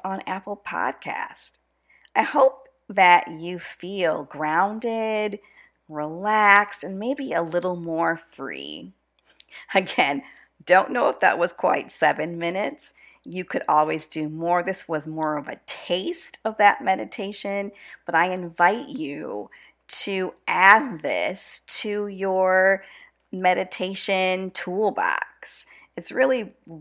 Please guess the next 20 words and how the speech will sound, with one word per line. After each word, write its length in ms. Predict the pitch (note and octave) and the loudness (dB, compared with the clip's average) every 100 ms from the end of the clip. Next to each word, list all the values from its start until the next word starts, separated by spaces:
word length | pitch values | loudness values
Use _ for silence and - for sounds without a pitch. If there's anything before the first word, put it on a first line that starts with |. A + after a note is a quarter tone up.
| F3 | -10
really 560 | G3 F#3 F3 E3 D#3+ - _ _ _ | -6 -6 -6 -6 -8 -12 _ _ _
quite 460 | - E3+ D#3 - - | -2 0 0 -2 -16
beautiful 760 | - - - - B1+ - - - _ _ - | -12 -10 -10 -8 -8 -8 -12 -18 _ _ -12
when 520 | F3+ D#3+ D#3+ D3+ D#3 D#3 | -8 -4 0 0 0 -4
you 760 | D#3 D#3 D#3 D#3 D3+ D3+ - - _ _ | -8 -6 -6 -4 -6 -6 -10 -16 _ _
have 240 | - F3 F#3 | 2 4 4
a 60 | |
meditation 680 | F#3 E3+ E3+ E3+ D#3 D#3 D3 | 2 0 0 -4 -8 -6 -8
practice, 760 | D3 - C3+ - - - C#3 - | -4 0 0 -2 -8 -6 -4 -6
have 360 | - E3+ F3 | -4 0 0
a 80 | F3+ | 0
breathing 460 | E3 D#3+ E3 D#3 D3+ | -4 -8 -6 -6 -8
practice. 800 | - B2+ - - E2 F2 - - - - - - _ _ | -4 -2 -2 -6 -12 -6 -6 -6 -12 -20 -20 -20 _ _
I 200 | - G#3 | 6 6
believe 460 | A3+ G3 F3+ F3 E3+ | 6 -2 -4 -6 -6
it's 240 | - D3 - _ _ | -6 -6 -8 _ _
part 540 | - - D#3+ D#3 D3+ - - | -6 0 2 2 -2 -6 -4
of 600 | E3 D3+ D3+ B2+ G#2+ - - _ _ | -2 0 0 -2 -8 -18 -20 _ _
optimal 560 | - - - - - - | 4 4 -2 -8 -8 -8
health, 460 | - - G1+ - | -2 -2 -2 -10